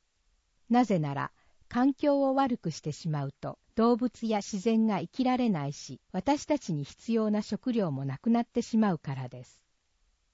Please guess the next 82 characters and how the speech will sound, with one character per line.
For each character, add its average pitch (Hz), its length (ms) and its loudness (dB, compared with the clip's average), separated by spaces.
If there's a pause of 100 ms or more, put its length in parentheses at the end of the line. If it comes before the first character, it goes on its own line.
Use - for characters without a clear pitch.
(260)
今、 180 340 4 (140)
ゴ 214 120 6
ミ 254 140 10
の 262 140 8
問 240 240 8
題 220 240 4
が 202 200 4
多 185 200 2
く、 - 320 -16 (260)
至 269 240 2
る 254 100 2
と 202 140 0
こ 175 120 -2
ろ 160 100 0
に 147 120 0
ゴ 170 140 2
ミ 240 140 8
に 262 140 8
つ - 120 -4
い 170 100 2
て 151 120 -4
の 143 140 -2
張 135 120 -4
り 175 160 0
紙 180 240 0
が 165 120 -2
貼 151 160 -6
ら 151 120 -4
れ 143 100 -4
て - 140 -8
い 139 140 -2
ま 127 180 -4
す。 - 160 -20 (500)
そ 202 80 2
れ 196 120 6
だ 190 120 2
け - 320 0
ゴ 202 100 4
ミ 262 180 10
捨 - 100 -10
て 269 120 4
の 262 160 6
ル 269 100 4
ー 254 120 4
ル 165 160 2
を 147 80 2
守 170 340 2
ら 214 80 4
な 202 160 4
い 170 60 2
人 151 220 -6
が 135 200 -2
多 247 200 6
い 208 80 2
と 170 120 -2
い 143 160 -2
う 139 60 -4
こ - 160 -8
と 143 140 -6
だ 123 120 -6
と 135 160 -8
思 135 220 -4
い 127 100 -4
ま 123 160 -8
す。 - 160 -20 (1120)
私 226 440 0
が 214 200 2 (120)
こ 226 140 0
の 262 120 6
問 269 240 4
題 254 240 2
点 165 240 0
に 147 100 -2
つ - 140 -8
い 143 100 -2
て 139 140 -6
思 156 200 0
っ - 40 -2
た - 200 -8
こ 135 120 -8
と 131 160 -10
は、 131 160 -10